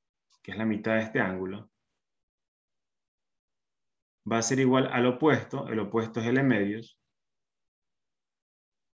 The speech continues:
sobre la hipotenusa, en este caso la hipotenusa es W. Identidades trigonométricas para triángulos rectángulos. Y si se dan cuenta, este término que está aquí,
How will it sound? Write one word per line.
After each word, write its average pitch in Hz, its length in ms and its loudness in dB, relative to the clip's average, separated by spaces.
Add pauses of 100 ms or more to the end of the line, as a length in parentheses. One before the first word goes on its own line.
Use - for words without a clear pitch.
(2500)
sobre 117 300 0
la 117 80 4
hipotenusa, 127 580 0
en 110 60 -2
este 110 180 -6
caso 113 200 -2
la 117 80 -2
hipotenusa 104 500 -6
es 104 60 -8
W. 95 480 -6 (1080)
Identidades 110 460 0
trigonométricas 107 680 0
para 104 200 0
triángulos 98 400 0
rectángulos. 90 500 -6 (540)
Y 175 80 8
si 156 120 4
se 170 100 6
dan 190 200 8
cuenta, 180 400 8
este 135 240 6
término 151 420 6
que 123 80 0
está 120 180 -2
aquí, 123 480 0